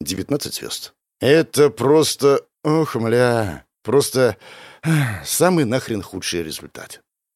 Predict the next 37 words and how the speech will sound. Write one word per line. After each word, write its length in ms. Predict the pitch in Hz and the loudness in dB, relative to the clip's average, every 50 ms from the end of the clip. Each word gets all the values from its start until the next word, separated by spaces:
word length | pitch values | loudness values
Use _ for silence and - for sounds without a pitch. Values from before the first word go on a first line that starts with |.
| _ _ _ _ _ _ _ - | _ _ _ _ _ _ _ -10
Я 200 | - 90 98 131 | -6 -4 -2 -2
на 140 | 156 165 170 | 0 2 2
одном 300 | 170 165 170 190 185 160 | 2 2 2 0 0 0
столько 320 | 139 - 147 127 - 131 117 | 2 2 2 2 2 2 0
получал, 480 | 95 120 131 131 123 - 107 80 87 | 0 0 0 0 0 0 0 -2 -2
а 60 | 101 | -2
тут 160 | 98 135 135 101 | -2 -2 0 2
за 160 | 90 135 117 | 2 0 0
три. 300 | - 87 58 - - - _ _ _ _ - | 0 -4 -12 -12 -16 -20 _ _ _ _ -10
Два 260 | - - - - - 175 | -4 0 2 2 2 2
часа 280 | - - - 175 170 | 0 0 2 2 2
просрал. 580 | - - 143 143 131 - 151 147 127 90 - _ _ _ | 4 4 4 4 4 4 4 4 4 2 0 _ _ _
Через 260 | - 156 156 160 151 | -2 0 2 2 2
десять 300 | 120 147 170 143 147 - | 4 2 2 2 2 0
минут 260 | - 156 160 165 151 120 | 0 0 2 2 2 4
должен 300 | 139 147 143 131 147 139 | 4 4 4 4 2 2
быть 140 | 139 131 | 2 2
у 60 | 139 147 | 2 2
Линет. 340 | 151 156 165 151 117 - _ _ _ - | 2 4 4 4 2 2 _ _ _ -14
И 60 | - | -10
даже 340 | 113 101 117 107 95 113 107 | -4 -2 -2 0 0 -2 -2
так 340 | - - 139 123 - - _ _ _ _ - | 2 2 2 2 2 -2 _ _ _ _ -6
мне 240 | - 143 - 233 226 | -4 -2 -2 -2 -2
тупо 240 | - - - - | -2 -2 0 0
не 120 | 220 240 233 | 0 0 0
хватает. 580 | - 196 208 208 - 208 202 131 - - - _ _ _ _ _ _ _ _ _ _ _ _ _ _ | 2 2 2 2 2 2 2 0 -2 -6 -12 _ _ _ _ _ _ _ _ _ _ _ _ _ _
М, 440 | - 180 180 175 160 147 135 107 95 | 0 2 2 4 4 2 0 -2 -4
что 280 | 87 - - 98 101 73 | -6 -6 -2 -2 -2 -2
ж, 240 | - - - - _ _ _ | -4 -8 -12 -14 _ _ _
выставляю 540 | - 101 135 131 - 123 113 101 90 82 80 | -4 -2 -2 0 2 2 2 2 2 0 0
руку. 320 | 71 - - - - - _ _ _ | -2 -6 -8 -12 -20 -20 _ _ _
Придется 440 | - 82 78 85 123 143 - - 151 | -8 -4 0 2 2 2 2 2 0
идти 140 | 139 - 151 | 2 2 2
на 120 | 147 147 | 2 2
жертвы. 460 | 123 156 170 170 - - - - 50 _ _ _ _ _ _ _ _ _ _ _ _ _ _ _ _ _ _ - | 4 2 2 0 -2 -6 -16 -16 -18 _ _ _ _ _ _ _ _ _ _ _ _ _ _ _ _ _ _ -6
На 120 | 85 82 | -4 -4
ладони 540 | 64 55 65 73 131 147 143 135 127 107 | -2 -2 0 2 2 4 4 4 2 0